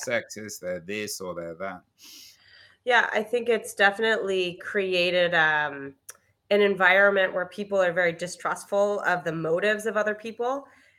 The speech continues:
Speaker 1: Um, what we know about sort of how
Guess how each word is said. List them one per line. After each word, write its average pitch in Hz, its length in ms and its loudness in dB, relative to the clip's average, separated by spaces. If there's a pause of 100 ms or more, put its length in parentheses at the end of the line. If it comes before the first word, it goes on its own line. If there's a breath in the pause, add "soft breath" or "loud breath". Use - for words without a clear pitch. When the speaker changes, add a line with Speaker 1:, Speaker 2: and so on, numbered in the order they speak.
(140)
Speaker 1:
Um, 165 400 0
what 262 240 2
we 247 100 0
know 196 520 6
about 165 340 0
sort 170 120 -8
of 156 100 -8
how 165 600 0